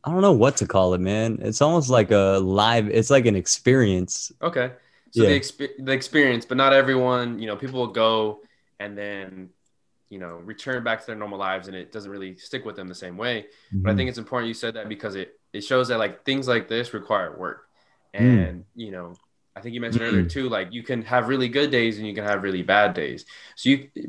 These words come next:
Speaker 2: like, progress doesn't look like a, you know, a slow incline. Like, there'll be, you know, good days and then you go down, up, down, kinda like, you know, a stock or whatever else you can kinda picture just going up and down, and it's a flow. But
Speaker 1: Mm-hmm.
Speaker 2: at the end of the day, you know, if you're higher than where you're at, where your starting point was,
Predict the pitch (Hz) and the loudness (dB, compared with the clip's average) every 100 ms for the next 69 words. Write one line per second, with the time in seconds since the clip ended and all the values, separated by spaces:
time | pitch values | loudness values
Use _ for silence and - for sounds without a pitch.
0 | - 120 104 - 151 143 127 127 113 117 | -2 2 4 6 6 6 4 4 4 4
1 | 113 98 92 85 90 85 87 - 113 101 | 2 -4 -6 -10 -10 -12 -14 -8 -4 -4
2 | 98 107 92 80 82 87 - 110 107 107 | -4 -10 -10 -10 -10 -14 -8 -6 -6 -8
3 | 98 123 110 110 110 107 107 104 104 95 | -10 -8 -8 -6 -6 -4 -6 -6 -10 -14
4 | 92 82 - 104 107 104 101 101 104 95 | -14 -14 -10 -4 -4 -4 -8 -6 -6 -6
5 | - 98 98 95 147 135 123 110 - _ | -8 -4 -4 -4 -2 2 2 0 -12 _
6 | _ 107 98 - 120 107 90 90 90 85 | _ -12 -12 -8 -2 -2 -2 -6 -10 -10
7 | 82 - _ _ _ _ 104 107 104 104 | -14 -20 _ _ _ _ -8 -8 -4 -4
8 | 101 - 107 92 _ - 104 95 110 101 | -6 -12 -18 -18 _ -12 -10 -8 -12 -12
9 | 104 95 92 107 98 95 98 101 95 98 | -14 -16 -14 -10 -10 -10 -12 -12 -8 -4
10 | 101 98 101 113 - 143 123 95 98 110 | -4 -6 -8 -12 -4 0 0 0 -2 0
11 | 127 123 _ 107 - 117 107 95 123 123 | -4 -6 _ -10 -4 -4 -4 0 4 4
12 | 110 98 92 92 107 104 101 104 101 101 | 2 -4 -4 -4 -4 -2 2 4 4 2
13 | 95 95 92 95 92 87 90 87 80 - | -2 -6 -6 -4 -4 -6 -10 -14 -10 -2
14 | 127 127 - 95 87 87 82 - | -2 -2 -6 -8 -6 -6 -6 -12